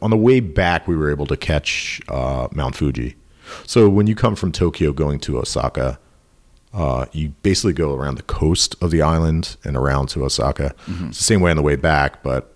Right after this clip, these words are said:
Speaker 1: on the way there, we were kind of on the wrong side to look at Mount Fuji. So we made sure we were on the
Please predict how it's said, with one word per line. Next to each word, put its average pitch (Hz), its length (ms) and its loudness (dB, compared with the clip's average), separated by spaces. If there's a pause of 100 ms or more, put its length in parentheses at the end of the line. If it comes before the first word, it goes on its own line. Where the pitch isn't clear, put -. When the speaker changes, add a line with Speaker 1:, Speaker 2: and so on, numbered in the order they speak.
Speaker 1:
on 67 360 -6
the 71 60 -2
way 71 180 2
there, 71 360 0
we 64 120 -4
were 69 100 -4
kind 64 180 -6
of 65 80 -4
on 62 120 -6
the 60 60 -8
wrong 64 240 -4
side 64 440 -6
to 64 80 -8
look 65 180 -6
at - 80 -10
Mount 64 200 -8
Fuji. 65 340 -4
So - 280 -8 (420)
we 78 80 0
made 76 180 0
sure 76 140 0
we 71 100 -2
were 64 140 -4
on 65 100 -4
the 62 160 -4